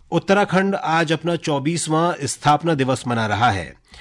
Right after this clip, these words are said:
राष्ट्रपति द्रौपदी मुर्मू, उपराष्ट्रपति जगदीप धनखड़, प्रधानमंत्री नरेंद्र मोदी, गृह मंत्री अमित शाह, राज्यपाल लेफ्टिनेंट जनरल गुरमीत सिंह और मुख्यमंत्री पुष्कर सिंह धामी ने प्रदेशवासियों को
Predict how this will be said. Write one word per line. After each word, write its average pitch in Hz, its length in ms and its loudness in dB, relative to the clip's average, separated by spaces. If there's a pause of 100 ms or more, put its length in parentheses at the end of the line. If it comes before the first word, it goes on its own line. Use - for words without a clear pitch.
(220)
राष्ट्रपति 139 760 -2
द्रौपदी 127 460 -2
मुर्मू, 131 580 -2
उपराष्ट्रपति 135 1160 -2
जगदीप 110 500 -4
धनखड़, 131 360 0
प्रधानमंत्री 123 920 -4
नरेंद्र 123 300 -4
मोदी, 135 420 0 (280)
गृह 127 220 2
मंत्री 139 260 0
अमित 135 200 2
शाह, 147 280 0 (320)
राज्यपाल 143 600 2 (260)
लेफ्टिनेंट 143 580 0
जनरल 139 360 0
गुरमीत 120 440 0
सिंह 127 340 -2 (300)
और 135 320 2
मुख्यमंत्री 139 640 0
पुष्कर 147 480 -4
सिंह 147 420 0
धामी 127 380 -2
ने 147 200 2
प्रदेशवासियों 123 840 -2
को 143 340 0